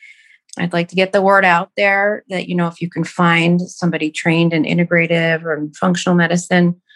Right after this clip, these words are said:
there's a lot of hope out there. The standard way that we practice medicine is, you know, to name it, blame it, tame it, which essentially means you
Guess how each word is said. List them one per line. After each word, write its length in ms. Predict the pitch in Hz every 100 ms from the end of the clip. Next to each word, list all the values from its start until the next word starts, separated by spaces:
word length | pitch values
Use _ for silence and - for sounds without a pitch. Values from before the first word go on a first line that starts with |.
| - _ _ -
there's 180 | 175 185
a 60 |
lot 180 | 185 180
of 80 | 180
hope 280 | 185 190 190
out 260 | 190 190
there. 520 | 202 190 190 190 185 - _ _ _ _ _ - 175
The 140 | 180 185
standard 560 | - 220 214 208 190
way 220 | 185 190 190
that 120 | -
we 80 | 185
practice 480 | - 185 185 175
medicine 520 | 190 196 214 - 190 180
is, 360 | 170 165 - -
you 120 | 165
know, 240 | 165 160
to 200 | 165 160
name 380 | 160 165 185 190
it, 160 | - -
blame 320 | 180 175 175
it, 120 | -
tame 280 | - 175 165
it, 180 | 156 - _ _ _ _ _ _
which 640 | - 175 - - - - - _ - 247
essentially 520 | 180 - 170 - 180
means 340 | 175 170 170 165
you 480 | 160 156 151 147